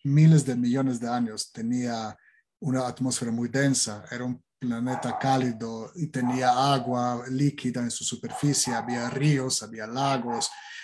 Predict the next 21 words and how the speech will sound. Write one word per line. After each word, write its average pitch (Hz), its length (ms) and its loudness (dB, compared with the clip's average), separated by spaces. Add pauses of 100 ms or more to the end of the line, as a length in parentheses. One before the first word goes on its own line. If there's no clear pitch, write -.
(100)
había 117 280 -2
mares, 123 600 2 (560)
pero 123 280 -4
no 147 180 4
tenía, 135 760 2
se - 200 -4
le 120 100 -4
per-, 120 380 -6
perdió 139 400 4
este, 135 340 0 (340)
esta 135 300 -4
fuerza, 139 340 -2
este 113 220 -8
campo 120 320 -6
eléctrico, 131 680 -8 (220)
eh, 127 180 -2
magnético, 127 540 -2
perdón. 120 300 -6 (420)
Entonces, 135 680 0
el 120 220 -4
gas 139 480 0